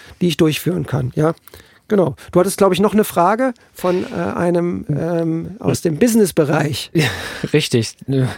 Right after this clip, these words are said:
Speaker 2: Was sagen wir denn all unseren Businessleuten, die ihre, mit, bezüglich ihrer Businessschuhe und ihre Körperhaltung? Sie kann, können sie die jetzt eigentlich alle dann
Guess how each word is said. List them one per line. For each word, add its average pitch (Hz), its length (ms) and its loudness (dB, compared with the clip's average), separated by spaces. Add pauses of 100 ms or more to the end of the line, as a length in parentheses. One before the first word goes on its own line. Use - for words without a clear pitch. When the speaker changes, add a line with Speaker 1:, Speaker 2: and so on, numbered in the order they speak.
(440)
Speaker 2:
Was 117 140 0
sagen 151 240 4
wir 147 80 2
denn 139 100 2
all 139 220 0
unseren 147 300 0
Businessleuten, 151 640 2
die 143 100 0
ihre, 143 300 4 (100)
mit, 139 300 2 (340)
bezüglich 143 400 0
ihrer 131 160 4
Businessschuhe 113 800 2
und 120 160 0
ihre 113 240 0
Körperhaltung? 95 800 0
Sie 110 180 -6
kann, 135 240 2
können 143 160 2
sie 139 100 0
die 127 100 2
jetzt 120 100 2
eigentlich 127 240 0
alle 127 160 2
dann 117 300 4